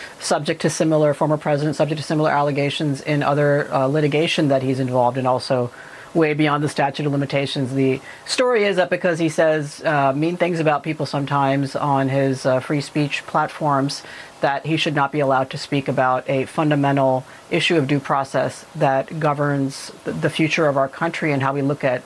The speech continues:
justice and how we look at, uh, the politiza-, politicization of this political process. And so that would be a gross miscarriage of justice if it occurs, and I would not be surprised to see this politicized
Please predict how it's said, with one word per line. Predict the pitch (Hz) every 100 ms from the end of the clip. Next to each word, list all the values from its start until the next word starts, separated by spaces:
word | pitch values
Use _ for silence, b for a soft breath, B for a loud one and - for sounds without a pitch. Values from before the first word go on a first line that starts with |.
| - 147
justice | 139 139 - 143 - -
and | 147
how | 139
we | 147
look | 143 143
at, | 147 135 139 B B B B -
uh, | 147
the | 151
politiza-, | 165 156 143 147 - - - -
politicization | 175 160 160 147 147 160
of | 143
this | 151
political | - 165 151 151
process. | - 220 - 156 -
And | 156
so | 156 147
that | 180
would | 254
be | 233
a | 190
gross | 160 202 170 175 196
miscarriage | 185 160 - 165 160 156
of | 139
justice | 147 147 175 156 - B B B B
if | 220 220
it | 175
occurs, | 139 - 185 151 135 135 -
and | 151 147 139
I | 139 139
would | 143 156 151
not | 151 151
be | 151
surprised | 151 160 147 143
to | -
see | - 156 139
this | 147 160 151 - - B B B
politicized | - 165 160 156 143 135 135